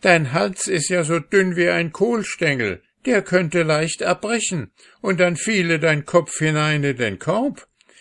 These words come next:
Wer wollte dann noch kaufen? Äh, gef-, hä? Gefallen sie dir nicht, die dünnen Hälse?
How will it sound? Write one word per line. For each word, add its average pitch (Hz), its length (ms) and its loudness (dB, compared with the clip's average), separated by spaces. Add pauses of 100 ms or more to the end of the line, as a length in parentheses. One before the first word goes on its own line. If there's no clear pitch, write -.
(140)
Wer 180 240 4
wollte 160 360 2
dann 147 220 -2
noch 117 220 -2
kaufen? 170 600 -2 (1700)
Äh, 185 380 -6 (200)
gef-, 220 380 -4
hä? 196 400 -2 (460)
Gefallen 196 600 0
sie 127 180 -2
dir 135 220 2
nicht, 160 480 -4
die 240 120 -2
dünnen 208 400 -2
Hälse? 160 840 0